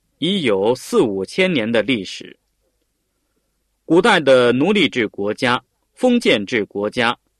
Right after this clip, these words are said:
多实行政治专制制度。君主立宪制。古代的君主制，君主的权力无限，可以为所欲为。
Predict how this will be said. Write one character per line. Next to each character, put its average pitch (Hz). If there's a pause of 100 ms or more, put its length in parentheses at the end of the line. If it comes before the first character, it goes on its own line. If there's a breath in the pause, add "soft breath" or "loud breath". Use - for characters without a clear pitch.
(100)
多 220
实 160
行 120 (140)
政 151
治 104
专 202
制 120
制 95
度。 98 (1500)
君 240
主 101
立 175
宪 127
制。 107 (1600)
古 147
代 233
的 123
君 226
主 90
制， 139 (480)
君 254
主 110
的 104
权 117
力 127
无 95
限， 135 (480)
可 175
以 135
为 185
所 101
欲 139
为。 92